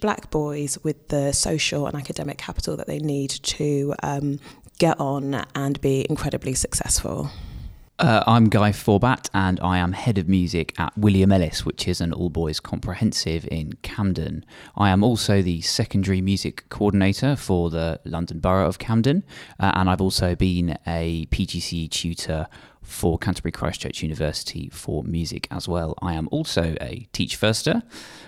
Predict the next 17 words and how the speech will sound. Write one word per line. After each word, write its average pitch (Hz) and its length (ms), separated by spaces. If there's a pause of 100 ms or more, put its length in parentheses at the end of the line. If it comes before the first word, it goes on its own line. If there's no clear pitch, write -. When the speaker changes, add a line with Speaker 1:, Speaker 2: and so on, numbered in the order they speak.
(100)
Speaker 2:
Um, 87 340
I 80 100
did 78 160
that 85 200
in 85 60
two - 200
thousand 87 340
and 85 140
twelve, 143 440
so 87 120
I've 87 120
been 85 100
teaching - 380
for - 160
about 80 320
eight 90 320
years, 135 340